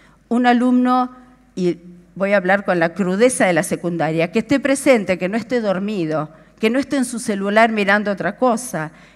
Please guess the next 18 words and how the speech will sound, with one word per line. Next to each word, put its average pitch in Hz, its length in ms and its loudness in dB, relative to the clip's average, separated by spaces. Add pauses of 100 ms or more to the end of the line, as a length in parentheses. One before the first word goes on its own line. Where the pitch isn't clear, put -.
(100)
que 226 100 0
esté 320 280 2
realmente 285 1040 2 (380)
alerta 190 880 2
de 196 180 -2
lo 196 260 0
que 220 440 -2
se 220 200 -2
le 202 80 -2
está 247 220 0
ofreciendo 285 640 -2
y 269 40 -2
se 254 140 -4
le 208 80 -4
está 240 240 0
brindando 247 580 0
como 202 300 -4
posibilidad. 170 960 -4